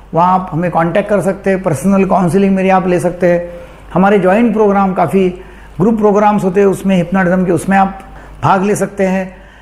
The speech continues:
और आपको जो भी अपने में, खुद में बदल करना है,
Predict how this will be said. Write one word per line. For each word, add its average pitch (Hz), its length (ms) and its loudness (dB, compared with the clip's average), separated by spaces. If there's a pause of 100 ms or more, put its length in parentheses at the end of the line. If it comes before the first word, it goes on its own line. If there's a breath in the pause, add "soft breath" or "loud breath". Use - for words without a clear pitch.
(180 loud breath)
और 220 440 0 (440)
आपको 220 280 0
जो 254 120 2
भी 269 120 2
अपने 247 280 0
में, 277 120 0
खुद 233 140 0
में 233 180 2
बदल 196 220 2
करना 165 280 0
है, 139 220 0